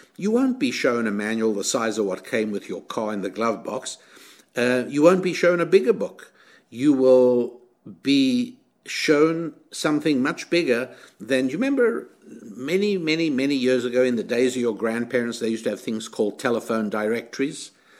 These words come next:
And the Manhattan Telephone Directory was a big book about six inches thick. Well, yeah, you probably wouldn't remember any of that. But, um, the nuclear power station instruction manual, ah,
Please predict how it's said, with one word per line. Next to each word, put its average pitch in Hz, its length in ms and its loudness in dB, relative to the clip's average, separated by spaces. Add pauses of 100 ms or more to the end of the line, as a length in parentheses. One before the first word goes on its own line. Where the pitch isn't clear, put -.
(460)
And 123 100 -4
the 120 60 -2
Manhattan 120 540 -2
Telephone 127 480 0
Directory 123 420 -2
was 107 120 -6
a 104 60 -10
big 107 400 -4
book 123 160 -6
about 117 260 -2
six - 240 -6
inches 123 420 -4
thick. 135 260 -4
Well, 110 260 -2
yeah, 104 80 -10
you 101 160 -8
probably 104 300 -6
wouldn't 92 200 -8
remember 90 320 -10
any 90 220 -10
of 90 80 -14
that. 110 260 -8 (440)
But, 127 340 0
um, 127 360 0 (440)
the 127 180 -2
nuclear 170 360 2
power 156 240 2
station 143 380 -2
instruction 135 600 -2
manual, 151 500 0
ah, 127 180 -4